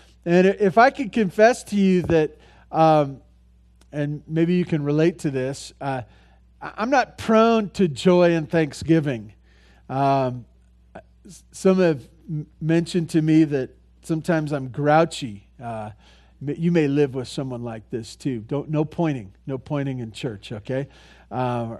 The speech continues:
or, you know, y-, n-, elbowing either isn't good. Uh, but maybe you're prone to that as I am. And it doesn't come easy. It's not something that joy and thanksgiving are, are things that come easy to me. And,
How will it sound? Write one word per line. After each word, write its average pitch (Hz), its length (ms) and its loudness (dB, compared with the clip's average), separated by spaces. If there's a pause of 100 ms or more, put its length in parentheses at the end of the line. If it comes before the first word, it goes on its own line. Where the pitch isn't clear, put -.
(120)
or, 117 340 -8 (560)
you 117 160 -10
know, 98 180 -16
y-, 123 120 -20 (180)
n-, 135 140 -14 (120)
elbowing 135 520 -2
either 107 340 -10
isn't 107 320 -14
good. 101 240 -10 (400)
Uh, 135 240 2
but 147 380 2 (880)
maybe 226 260 4
you're 240 120 8
prone 214 440 4
to 208 140 4
that 170 220 4
as 156 180 0
I 165 200 4
am. 135 460 0 (380)
And 196 360 6
it 202 160 0
doesn't 262 400 4
come 247 260 4
easy. 214 500 0
It's 156 200 -4
not 208 200 2
something 214 540 -2
that 160 220 2
joy 180 300 4
and 180 140 -2
thanksgiving 170 840 2 (340)
are, 165 140 4
are 151 160 2
things 180 400 2
that 165 180 0
come 165 220 4
easy 175 340 2
to - 160 -2
me. 135 240 0
And, 135 220 -4